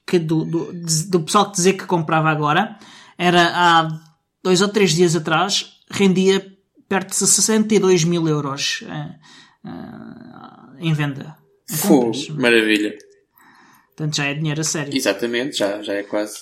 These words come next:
Speaker 2: Não, eu não sei.
Speaker 1: Agora, agora vamos lá ver de onde é que o, ele tirou <laughs> este nabo, porque ele, do nada,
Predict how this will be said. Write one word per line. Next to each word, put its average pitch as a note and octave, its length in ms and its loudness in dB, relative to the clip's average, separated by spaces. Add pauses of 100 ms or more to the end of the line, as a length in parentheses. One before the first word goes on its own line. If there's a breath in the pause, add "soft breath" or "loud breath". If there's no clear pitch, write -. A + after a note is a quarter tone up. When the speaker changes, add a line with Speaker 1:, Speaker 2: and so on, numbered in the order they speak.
(120)
Speaker 2:
Não, A#2 120 -6
eu G#3+ 140 -8
não A3+ 60 0
sei. G#3+ 160 2
Speaker 1:
Agora, F3 220 0 (640 loud breath)
agora G#3+ 200 6
vamos G#3 180 6
lá G3+ 120 6
ver G3+ 180 4
de G#3 60 4
onde G#3 120 4
é G#3 40 2
que G#3 120 -4
o, G#3+ 240 -2
ele G#3 220 4
tirou F#3 400 6
<laughs> - 80 10
este A3 340 6
nabo, G3 680 4 (420 loud breath)
porque A#3 300 4
ele, F#3+ 260 0 (120)
do A3 220 6
nada, G3 600 6